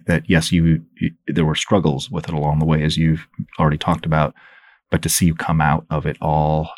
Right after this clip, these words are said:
and I know it's gonna be with you all the time. You know, I've heard from some people who have lived through depression who've said that it's, that it's stayed with them. And again, I, I can't relate to that. I just have to trust the words. So knowing that it's not leaving you entirely and it's a part of your tapestry, as you mentioned earlier,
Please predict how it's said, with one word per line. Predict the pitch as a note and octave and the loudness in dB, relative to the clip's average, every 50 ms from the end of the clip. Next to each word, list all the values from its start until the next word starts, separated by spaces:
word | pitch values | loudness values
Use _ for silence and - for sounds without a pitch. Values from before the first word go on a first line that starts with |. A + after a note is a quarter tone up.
| - | -4
and | - E2 D#2 | 0 2 2
I | D#2 | 4
know | D#2 D2+ E2 F2 E2 D2+ | 2 2 2 2 2 0
it's | C#2+ - | 0 2
gonna | E2+ E2 | 2 2
be | D2+ D2 | 4 4
with | D2 F2 D#2+ - | 4 2 2 2
you | D2 C#2+ D2 D#2 D#2+ - - _ _ - | 0 -2 -2 -2 -4 -8 -14 _ _ -4
all | - F2 D2+ | -2 0 0
the | D2+ | 0
time. | D#2+ - F2 E2 D2+ D2+ D2 D2 - | 0 0 2 2 2 2 -2 -4 -6
You | G2 E2+ | -6 -6
know, | D2+ | -6
I've | D2+ - | -6 -8
heard | - F2 - | -10 -10 -6
from | - D#2 D#2 | -6 -6 -4
some | - - D#2+ D2 | -2 -4 -4 -2
people | D2+ D2+ D2+ - E2 D#2 D2 - - - _ - _ _ _ _ _ | -2 -4 -2 -2 -2 -2 -2 -4 -6 -18 _ -20 _ _ _ _ _
who | - - F2+ | 0 4 4
have | D#2+ D#2+ E2 | 4 4 4
lived | D#2 D#2 D#2+ - | 2 2 2 0
through | - E2 | -2 -2
depression | D2 D#2 - - D#2 D#2 - - E2+ E2 D#2+ | -2 -2 -2 0 0 0 0 2 2 2 4
who've | D#2+ E2 D#2+ E2 | 2 2 0 -2
said | - - - D#2 D2+ C#2+ | -4 -2 0 -2 0 0
that | E2 D#2 | 0 -2
it's, | D#2 D#2 - - _ _ | -2 -4 -6 -14 _ _
that | - D#2+ D2 - - | -2 -2 -2 -2 -4
it's | - - - | -8 -6 -4
stayed | - - - - - D#2+ D#2+ D#2+ | -4 -4 -2 2 4 4 4 2
with | D#2+ C2+ - - | 0 -4 -6 -4
them. | - - - - - - _ _ - D#2+ | -4 -4 -4 -4 -6 -12 _ _ -2 0
And | D#2+ D2+ D2 D2 - | 2 2 2 0 0
again, | D#2+ E2 D#2+ C#2 | 2 2 2 2
I, | D2+ D2+ - - - | 2 0 -2 -4 -6
I | D#2+ | -4
can't | - - D2 C#2+ | -4 -4 -4 -2
relate | D#2 D2 D2+ D2+ - | -2 -2 -2 -2 -2
to | - | -2
that. | D#2 D2 | -2 -2
I | D2+ | -2
just | D2 - - | -4 -6 -10
have | - D#2+ | -10 -10
to | - D#2 | -8 -8
trust | - - E2+ D#2+ - | -6 -6 -4 -4 -4
the | - F2 | -4 -2
words. | F2+ D#2+ E2 D#2 D2 - - - - _ _ _ _ _ _ _ _ _ _ - | 0 2 2 2 0 -2 -6 -10 -10 _ _ _ _ _ _ _ _ _ _ -10
So | - - G2 | -4 0 2
knowing | F2+ F#2+ G2 F#2 F#2 F2+ | 4 4 6 4 4 2
that | E2+ D#2+ | 2 0
it's | D2+ - - | -2 -2 0
not | F2+ E2 E2 - | 0 0 0 0
leaving | F2 E2+ F2 F2 F2 E2 E2 D2+ D2+ | -2 2 2 4 4 4 4 2 2
you | D2 D2+ D2+ | 2 2 0
entirely | D2+ D2+ D#2 - E2 E2 E2 E2 E2 F2 F2 F2 | 0 0 -2 0 2 2 2 2 2 0 0 0
and | D#2+ D#2 | 0 -2
it's | D#2 - | -2 -4
a | - | -6
part | - - D#2+ | -4 -2 -2
of | D#2 D#2 | 0 0
your | D#2 D#2 D#2 D2+ - - | 0 0 -2 -2 -6 -8
tapestry, | - - D#2+ D#2 - G#2 - - G2 F2+ F2+ | -4 -4 -4 -4 -4 -4 -2 0 0 2 2
as | F2+ E2+ | 0 0
you | F#2 G2 F#2+ F2+ | 0 -2 -2 0
mentioned | G2+ G#2 G2 - - G#2 G2+ | 0 0 0 0 0 0 0
earlier, | G2+ G#2 G#2 G#2+ A2 | 2 2 2 2 0